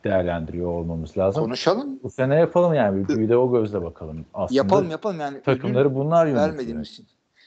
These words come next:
Speaker 1: Genel
Speaker 2: Ya bir şey
Speaker 1: menajer.
Speaker 2: yapıyor aslında. Evet. A-, takımların off season'larını, işte hareketlerini falan konuşmak aslında G M'leri konuşmaktır. Ee, ama işte doğru. Adını vererek konuşalım abi. Haksızlık olmasın
Speaker 1: Ya,
Speaker 2: çocuklar.
Speaker 1: Brett Veach'te şöyle bir olay var.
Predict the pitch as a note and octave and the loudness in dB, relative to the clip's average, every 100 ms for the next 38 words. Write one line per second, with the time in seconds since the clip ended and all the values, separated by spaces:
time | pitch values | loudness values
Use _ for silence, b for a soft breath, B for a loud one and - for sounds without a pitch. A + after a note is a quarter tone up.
0 | b A#2 A#2+ A2+ G#2+ - C#3+ C3 - C3+ | b 2 4 2 0 -4 -4 -6 -8 -10
1 | B2 A#2 _ _ _ D3+ A#2 - _ - | -10 -10 _ _ _ -12 -10 -14 _ -8
2 | D#3 - - E3+ A3 A#3 G#3 F3 G3 - | -8 -10 -12 -8 -4 -4 -4 -4 -6 -6
3 | G3 F3 F#3 F3+ F3 F3 F3 E3+ E3+ D#3 | -6 -4 -4 -6 -8 -8 -10 -4 -2 -2
4 | C3+ D3 E3 F#3+ F#3 F#3+ F3+ F3 E3+ F3+ | -4 -6 -4 -4 -4 -4 -2 -2 -2 -8
5 | F#3+ C#4 G#3 G#3 A#3+ F#3+ G#3+ G#3+ A3+ E3 | -8 -6 -6 -4 -2 0 0 0 -4 -8
6 | B2+ G#2 - - - _ _ _ _ - | -16 -18 -12 -12 -12 _ _ _ _ -8
7 | C3+ C#3 C#3 C#3 B2+ A3+ A3 - A3+ - | -2 0 0 -2 -4 -6 -6 -10 -16 -14
8 | - D4 D#4 G3 F#3 A#3+ A#3+ B3 G#3+ C#3+ | -4 -2 -2 0 0 2 2 2 0 -6
9 | B2 C3+ G3 D#3+ E3 - F#3+ G3 F3+ A#2+ | -14 -12 -12 -10 -12 -12 -14 -12 -10 -6
10 | G#2 - A#2+ A2 D3+ E3+ - F3 F3+ - | -6 -8 -4 2 4 2 -2 -4 -4 -6
11 | G#3+ G3+ G3+ G3 G3 G3 G3 F#3 D#3 C4+ | -4 0 0 0 2 2 4 4 2 0
12 | - | -6